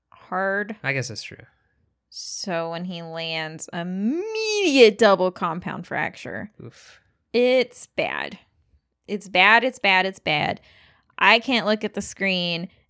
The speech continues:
Speaker 1: Everybody's screaming. The wolves start howling.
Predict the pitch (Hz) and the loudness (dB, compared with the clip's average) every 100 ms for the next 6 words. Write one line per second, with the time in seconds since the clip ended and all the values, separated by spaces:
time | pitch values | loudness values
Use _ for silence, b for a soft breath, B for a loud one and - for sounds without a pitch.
0 | _ 202 208 240 233 214 226 - - 180 | _ 4 6 8 8 6 4 2 -4 -4
1 | 180 175 170 170 165 180 B B _ 196 | -4 -2 -4 -4 -6 -12 B B _ 0
2 | 180 185 214 262 - 226 214 180 185 170 | 2 4 6 4 2 4 4 4 4 4
3 | 170 170 170 170 175 185 | 2 0 -2 -4 -6 -8